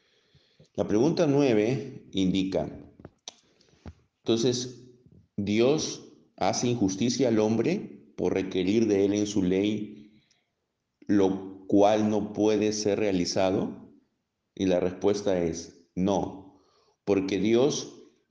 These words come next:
hizo así al hombre para que él pudiera realizarlo.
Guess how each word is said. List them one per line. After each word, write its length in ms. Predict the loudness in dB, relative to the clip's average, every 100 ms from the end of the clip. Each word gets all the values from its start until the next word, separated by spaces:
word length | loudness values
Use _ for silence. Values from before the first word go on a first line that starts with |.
| -2
hizo 640 | 0 2 0 0 0 -4
así 520 | -4 -2 -4 -2 0
al 180 | 2 2
hombre 400 | 2 0 0 -2
para 420 | -4 -6 -4 -4
que 120 | -2 -2
él 160 | -2
pudiera 460 | 0 0 2 0 0
realizarlo. 840 | 0 -2 -4 -4 -6 -8 -10 -16